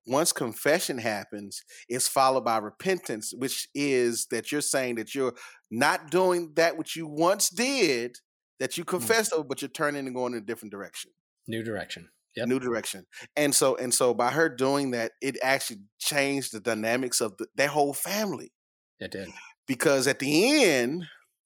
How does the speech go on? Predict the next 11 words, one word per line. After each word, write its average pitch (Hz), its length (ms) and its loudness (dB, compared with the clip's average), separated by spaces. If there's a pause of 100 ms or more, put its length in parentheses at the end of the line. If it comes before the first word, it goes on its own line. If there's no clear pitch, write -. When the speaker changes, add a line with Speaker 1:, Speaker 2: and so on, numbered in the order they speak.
(140)
Speaker 1:
we 175 260 2
are 151 120 6
faced 226 640 2
with 123 420 0
wondering, 127 1300 2
Speaker 2:
<laughs> - 220 -20
Hmm. - 120 -6
Speaker 1:
who 214 480 -4
did 170 260 2
Jonah 120 480 0
shoot? - 420 -6